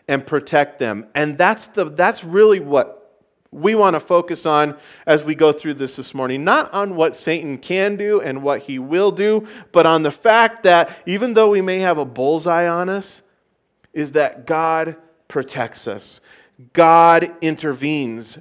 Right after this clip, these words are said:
and watches over us. And this is what we read as we go back to the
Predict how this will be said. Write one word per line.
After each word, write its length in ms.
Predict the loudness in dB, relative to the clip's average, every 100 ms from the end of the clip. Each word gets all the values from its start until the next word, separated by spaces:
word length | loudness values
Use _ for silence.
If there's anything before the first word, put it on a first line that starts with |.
| -12
and 180 | -8 -4
watches 400 | -4 -4 -8 -6
over 320 | -6 -6 -8
us. 380 | -10 -12 -20 -20 _ _ -4
And 160 | 0
this 200 | 2 2
is 100 | -2
what 160 | -2 -2
we 120 | -4
read 300 | -6 -6 -4
as 120 | -6
we 100 | -8
go 160 | -4 -2
back 320 | 2 0 0
to 80 | -6
the 220 | -4 -6